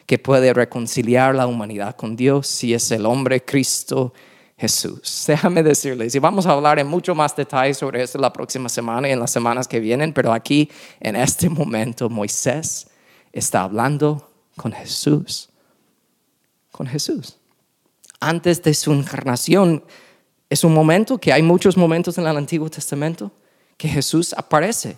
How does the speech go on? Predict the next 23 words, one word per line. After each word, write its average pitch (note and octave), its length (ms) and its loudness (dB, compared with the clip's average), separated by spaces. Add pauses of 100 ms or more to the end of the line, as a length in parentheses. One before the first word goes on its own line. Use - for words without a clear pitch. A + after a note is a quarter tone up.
(140)
físicamente F3+ 1040 -2
o C#3 140 0
su B2+ 160 -4
voz E3+ 640 0
o B2+ 140 -6
algo D#3+ 480 0 (640)
que D#3+ 160 2
los, C#3+ 520 -2
eh, D3 160 0
sentidos F#3 540 2
de E3+ 80 0
los D#3 160 0
hombres F3+ 320 4
pueden, F3 460 4
eh, D3+ 180 2
captar. - 640 -2 (260)
Y D3+ 80 2
Moisés F#3+ 400 4
ahora G3+ 240 6
está G3+ 180 0
escuchando B3+ 920 2 (300)
la D#3+ 160 6
voz G#3+ 420 0